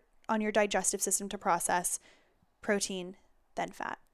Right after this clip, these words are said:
After a workout, it's gonna be protein, carbohydrate, and then a fat. Of course, if you're having balanced meals, you wanna have all of these things. But to repair your muscles, to make sure that you are getting the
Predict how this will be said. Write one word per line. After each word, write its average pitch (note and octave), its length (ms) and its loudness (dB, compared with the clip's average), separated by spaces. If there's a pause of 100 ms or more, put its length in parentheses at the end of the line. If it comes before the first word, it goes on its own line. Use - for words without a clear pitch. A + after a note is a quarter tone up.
(400)
After G3+ 340 0
a F#3 60 2
workout, G3 540 4
it's A3+ 120 -4
gonna G#3 180 -4
be G3+ 280 -6
protein, C4+ 600 0 (340)
carbohydrate, A3 720 0 (180)
and G3 180 -8
then F3+ 120 -4
a F#3+ 80 -8
fat. - 260 -4 (680)
Of - 100 -12
course, B3 200 4
if C4 80 0
you're C#4 100 2
having C4 280 4
balanced G#3 440 2
meals, G3 300 -2
you G3+ 80 -4
wanna G3 160 -2
have F#3+ 240 -4
all F#3 160 0
of F#3 100 -6
these - 160 -10
things. - 360 -8 (440)
But - 120 2
to - 120 -2
repair G#3+ 480 4
your B3+ 200 0
muscles, F3+ 480 -2 (260)
to - 100 -2
make G3+ 140 0
sure A3+ 160 2
that G#3 160 0
you G#3 180 0
are F#3+ 360 4 (1120)
getting A3+ 560 0
the G3+ 480 -2